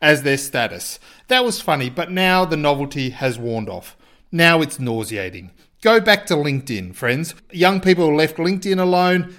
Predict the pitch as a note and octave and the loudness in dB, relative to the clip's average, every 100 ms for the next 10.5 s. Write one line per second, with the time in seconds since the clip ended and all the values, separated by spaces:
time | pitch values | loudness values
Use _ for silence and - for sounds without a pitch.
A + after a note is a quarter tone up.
0 | - - E3+ D#3+ D#3+ - _ D3+ C#3+ C#3 | -18 0 4 4 2 -6 _ -2 0 0
1 | C#3 A2+ A2 A2+ G#2 G2+ G2 F#2+ F#2+ _ | -4 -6 -6 -12 -10 -8 -8 -8 -14 _
2 | - A3+ C#4 F3 D3+ G#3+ - - - A#3 | 2 4 6 4 2 2 -4 -12 4 4
3 | A#3+ A#3 G#3 A#3+ C4 B3+ A3+ A3 F#3+ F3+ | 6 4 4 4 2 0 2 2 2 -2
4 | - F3+ F#3+ F3+ A2 - D#3+ D3+ C3 A3 | 0 0 0 -2 -6 -8 -8 -6 -2 -2
5 | A3+ F#3 F#3 G3+ G3 E3+ F3 C#3+ - D3+ | 0 -2 -2 -6 -4 -4 -4 -4 -4 -6
6 | C#3 A2+ A2 - G3+ G#3 - D#3+ C3+ C3+ | -6 -10 -10 -4 -2 -2 0 0 0 -4
7 | - - F3 G3 G3+ F3 C#3 C3+ B2+ B2 | -6 -4 -2 -2 -2 -4 -2 -2 -2 -8
8 | B2 A#2+ - - D#3+ C#3 - A3 A3+ F#3+ | -10 -12 -14 -12 -8 -8 -2 2 2 4
9 | E3+ D3+ D3+ - C#3 C#3 C3 B2 B2 B2 | 4 4 2 -4 -2 -2 -2 -2 -4 -6
10 | A2+ A2+ G#2 F#2 - | -8 -8 -12 -12 -16